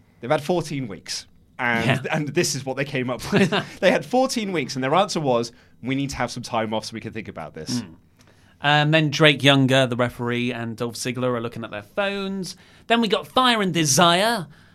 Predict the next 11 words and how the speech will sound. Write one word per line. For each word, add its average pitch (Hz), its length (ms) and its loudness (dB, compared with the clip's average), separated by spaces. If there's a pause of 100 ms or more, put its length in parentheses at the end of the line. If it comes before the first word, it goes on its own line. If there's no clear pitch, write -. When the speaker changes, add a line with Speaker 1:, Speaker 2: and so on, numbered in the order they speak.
(320)
Speaker 2:
taking 151 280 2
on 139 140 2
Ember 131 280 2
Moon 120 240 4
and 104 180 -4
Bayley. 104 460 -4 (560)
Uh, 98 460 -12
and 117 400 -4
Bayley 151 240 4
was, 139 180 0
like, 135 280 -2